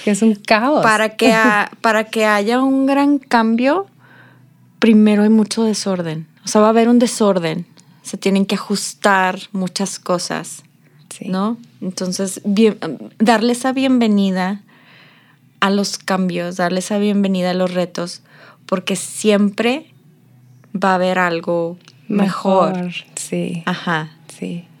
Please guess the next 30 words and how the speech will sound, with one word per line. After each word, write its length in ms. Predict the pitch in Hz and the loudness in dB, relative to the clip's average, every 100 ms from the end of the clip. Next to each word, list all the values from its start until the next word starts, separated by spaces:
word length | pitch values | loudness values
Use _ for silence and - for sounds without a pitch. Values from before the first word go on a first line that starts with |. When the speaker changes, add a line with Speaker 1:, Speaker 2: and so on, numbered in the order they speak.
| _ _ _ | _ _ _
Speaker 1:
y 100 | - | -14
con 140 | - 175 | -6 -4
más 200 | 165 165 | -4 -6
claridad. 580 | - 165 165 170 170 165 | -6 -6 -4 -8 -8 -6
Speaker 2:
Y 80 | 202 | -6
siempre 380 | - 196 185 | -2 -4 -4
todo 280 | 190 220 214 | -6 -6 -6
va 40 | 214 | -6
a 60 | |
estar 240 | 208 - 196 | -8 -10 -6
bien. 260 | 190 180 - - | -6 -6 -10 -18
Speaker 1:
Sí. 260 | - - | -12 -8
Speaker 2:
Siempre 520 | 170 202 190 180 190 196 _ | -6 -4 -4 -4 -6 -8 _
tener 320 | - 214 196 190 | -2 2 2 0
esa, 520 | 190 - 202 208 202 - - - - - _ | -2 -2 -2 -2 -2 -8 -20 -20 -20 -20 _
esa 240 | 202 - 220 | -6 -4 -2
paz 580 | - 233 262 349 - - _ _ _ - | 2 2 2 -4 -14 -20 _ _ _ -6
de 140 | 202 | -4
que 100 | 202 | -2
siempre 340 | 202 208 202 214 | -2 0 0 2
va 60 | |
a 40 | 220 | 0
ser 160 | 226 220 | -2 0
para 180 | 226 | 0
nuestro 380 | 220 208 - 190 | 0 -2 -2 -4
bien, 480 | 185 190 180 180 180 | -2 0 0 0 -2
para 240 | 185 180 | -2 -2
nuestro 300 | 175 175 - | -4 -6 -6
bien 240 | 180 175 175 | -4 -2 -2
mayor 400 | 190 196 220 | -2 -2 -2